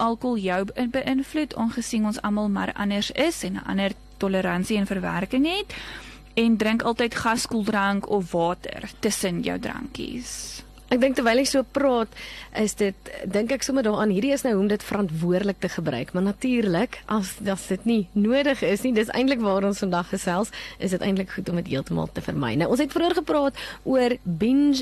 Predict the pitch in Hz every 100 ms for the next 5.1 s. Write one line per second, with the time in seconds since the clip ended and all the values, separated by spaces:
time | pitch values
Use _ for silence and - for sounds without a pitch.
0 | - 208 185 185 214 196 190 180 - 190
1 | 226 196 180 165 175 185 185 - 269 247
2 | 254 233 214 - - - - 277 - -
3 | - 143 262 - - - 175 349 - 214
4 | 220 190 147 - - - 196 170 160 175